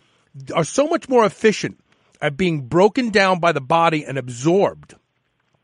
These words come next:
almost exclusively that, as the diet implies, they leave very little residue,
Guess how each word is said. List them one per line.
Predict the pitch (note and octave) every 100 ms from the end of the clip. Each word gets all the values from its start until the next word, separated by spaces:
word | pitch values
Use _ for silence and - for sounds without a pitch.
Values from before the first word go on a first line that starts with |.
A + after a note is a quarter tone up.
| _ -
almost | E3+ F3 D#3+
exclusively | C#3+ - A#3 B3+ G3 C#3+
that, | C#3 D#3+ D#3+ _ _ -
as | E3+ G3+ A#3
the | A#3
diet | E3+ G3 F3 F3+ F3 _ _ _ -
implies, | D#3 - A3+ A#3 D#3+ C#3
they | D#3 E3
leave | F3 F#3 E3
very | C#3+ F#3 A#3 C4
little | A3 A3 G#3+
residue, | E3 C#3+ D#3+ G3+ A3 F3+ C3+ B2 F#2